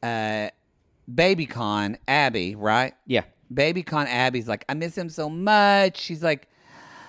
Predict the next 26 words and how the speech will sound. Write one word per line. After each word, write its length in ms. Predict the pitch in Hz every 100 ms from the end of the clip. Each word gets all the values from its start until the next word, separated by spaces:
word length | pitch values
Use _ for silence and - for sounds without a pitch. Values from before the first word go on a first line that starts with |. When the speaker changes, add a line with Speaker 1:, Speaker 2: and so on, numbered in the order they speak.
| - _ _
Speaker 1:
she's 220 | - 185
like, 120 | 175 -
"I 80 |
just 220 | 175 185 185
need 380 | 196 196 208
him 200 | 190 196
here. 440 | 175 175 180 180 180
I 80 | 160
need 200 | 185 196
his 120 | 190
support 440 | 185 - 170 165
to 60 | 160
tell 180 | - 165
me 100 | 165
that 160 | 156
I'm, 140 | 147 - -
to 140 | 160
tell 400 | - 165 156 147
Gabby 480 | 143 175 175 175 180
that 120 | 156
I'm 140 | 139
gonna 160 | 135 131
get 160 | 127 120
married 280 | 123 113
to 80 | 110
Frankie." 920 | - 180 180 180 156 185 185 185 170